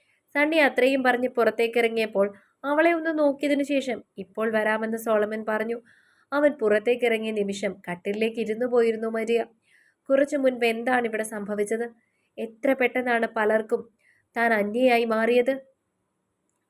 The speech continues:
അമലയാൻറ്റിയിൽ നിന്നും ഒരിക്കലും ഇങ്ങനെയൊരു പ്രതികരണം പ്രതീക്ഷിച്ചിരുന്നില്ല.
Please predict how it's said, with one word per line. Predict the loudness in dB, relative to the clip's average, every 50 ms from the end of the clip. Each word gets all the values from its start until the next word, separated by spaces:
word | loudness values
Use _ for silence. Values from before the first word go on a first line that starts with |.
| _ _ _ _ _ _ _ -8
അമലയാൻറ്റിയിൽ | -4 -2 -2 0 0 0 0 0 -2 -2 -4 -2 -2
നിന്നും | -2 -4 -4 -4 -2
ഒരിക്കലും | -2 -2 -2 -4 -6 -4 -2 -2 -2 -2 -4
ഇങ്ങനെയൊരു | -4 -4 -2 0 0 0 -2
പ്രതികരണം | -2 -2 -2 -2 -2 0 0 0 0 -2 -4 -4
പ്രതീക്ഷിച്ചിരുന്നില്ല. | -4 -4 -2 -2 -2 -2 -4 -6 -6 -4 -2 -2 -2 -2 -4 -6 -8 -8